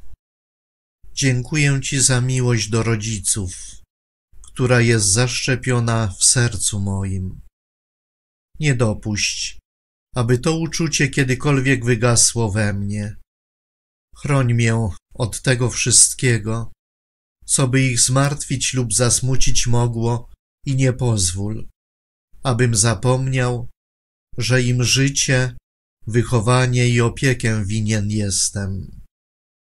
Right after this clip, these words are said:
Nie mogę ja im odwdzięczyć się za wszystkie dobro, jakie mi wyświadczyli.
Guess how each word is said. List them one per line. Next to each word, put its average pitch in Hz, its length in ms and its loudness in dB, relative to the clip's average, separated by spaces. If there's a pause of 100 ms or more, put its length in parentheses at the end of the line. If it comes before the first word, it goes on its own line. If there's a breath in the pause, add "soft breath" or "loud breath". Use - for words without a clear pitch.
(680)
Nie 160 120 0
mogę 117 500 2
ja 113 180 2
im 117 220 0
odwdzięczyć 120 880 0
się 120 380 2 (200)
za 110 240 0
wszystkie - 520 0
dobro, 120 420 2
jakie 120 380 2
mi 117 140 0
wyświadczyli. 107 1080 -2